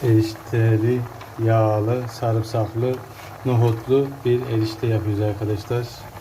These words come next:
Kanalımıza bekleriz. Abone olmayı unutmayın arkadaşlar. Like atmayı unutmayın.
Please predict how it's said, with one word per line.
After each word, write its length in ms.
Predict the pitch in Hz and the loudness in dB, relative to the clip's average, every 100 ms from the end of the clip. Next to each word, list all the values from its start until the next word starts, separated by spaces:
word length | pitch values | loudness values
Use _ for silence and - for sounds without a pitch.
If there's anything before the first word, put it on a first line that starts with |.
| - - - - - - - - - - - | -18 -18 -18 -18 -18 -18 -16 -14 -14 -10 0
Kanalımıza 540 | 113 113 113 110 113 | 2 4 4 4 4
bekleriz. 460 | 113 110 110 107 110 | 2 2 0 2 2
Abone 260 | 107 110 | 2 2
olmayı 260 | 110 110 110 | 2 2 2
unutmayın 360 | 113 113 107 | 0 -2 -2
arkadaşlar. 520 | 104 104 104 95 117 113 | -2 -2 -4 -2 -4 -2
Like 320 | 113 110 113 | 0 -2 -2
atmayı 320 | 110 113 113 | -2 0 2
unutmayın. 380 | 113 113 110 | 0 0 0